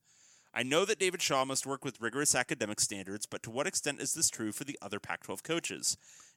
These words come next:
Despite an extensive Google search, I have been unable to find a data source that lists and compares the minimum academic qualifications that each school imposes for football scholarships.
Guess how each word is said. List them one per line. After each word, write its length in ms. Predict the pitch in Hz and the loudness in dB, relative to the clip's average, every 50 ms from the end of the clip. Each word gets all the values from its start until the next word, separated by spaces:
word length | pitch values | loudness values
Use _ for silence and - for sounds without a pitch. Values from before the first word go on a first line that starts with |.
| - | -4
Despite 420 | - 117 - - - 135 175 170 - | 4 4 4 6 6 4 4 4 2
an 80 | 185 | -4
extensive 540 | 196 190 - - - 139 127 - 127 117 - | 0 2 2 2 2 2 0 0 -4 -4 -2
Google 300 | - 160 190 - 139 120 | -2 -2 -2 0 0 2
search, 440 | - - 101 98 95 - - - - - | 2 2 2 0 -2 -4 -6 -8 -6 0
I 60 | - 123 | 0 0
have 100 | 120 117 | 0 0
been 80 | 127 | -2
unable 320 | - 127 170 185 196 185 - | -4 -2 -2 -2 -2 -2 -4
to 80 | 190 | -6
find 400 | 180 - - 123 120 120 127 117 | -6 -4 0 0 0 0 0 -2
a 40 | 117 | -4
data 240 | - - 104 113 135 | -4 -2 -2 0 2
source 260 | - - 147 143 143 - | 2 0 0 0 -2 -2
that 140 | - - - | -2 -4 -4
lists 260 | 113 113 110 - - | -2 2 4 4 4
and 100 | 160 151 | 4 0
compares 400 | - 151 - 135 113 113 110 - | -8 -8 -2 -2 0 0 0 -2
the 100 | - 101 | -2 -4
minimum 340 | 95 101 113 127 143 143 135 | -4 -4 -4 -4 -4 0 0
academic 380 | 127 - - 143 143 139 - | -2 -2 0 -2 -2 -2 -2
qualifications 720 | - - 131 131 147 - 156 - 127 107 101 - 107 101 - | -4 -2 0 0 0 -2 -4 -4 -2 -2 -2 -4 -6 -6 -6
that 120 | 101 92 | -6 -6
each 160 | 104 107 - | -8 -6 -4
school 220 | - - - 143 147 | -4 -2 -2 -2 -4
imposes 400 | 143 123 113 101 95 90 101 - | -2 -2 -4 -2 -2 -2 -4 -4
for 160 | - 147 139 | -4 -6 -6
football 320 | - 185 - - 131 107 | -6 -6 -6 -2 -2 -2
scholarships. 600 | 98 - - 104 80 76 - - - - - - | -2 -2 -4 -4 -6 -6 -8 -10 -8 -4 -4 -4